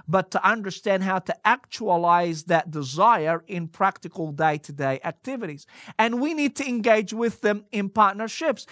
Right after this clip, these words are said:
because imagine you say to somebody, "Hey,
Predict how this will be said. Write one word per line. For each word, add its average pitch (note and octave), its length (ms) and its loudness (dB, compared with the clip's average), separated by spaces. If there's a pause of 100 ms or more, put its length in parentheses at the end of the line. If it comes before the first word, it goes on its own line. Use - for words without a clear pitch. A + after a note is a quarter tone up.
(160)
because A#3 280 0
imagine B3 500 0
you G#3+ 80 -4
say A#3 220 -2
to A3+ 100 -12
somebody, G3+ 480 2 (160)
"Hey, A#3+ 300 4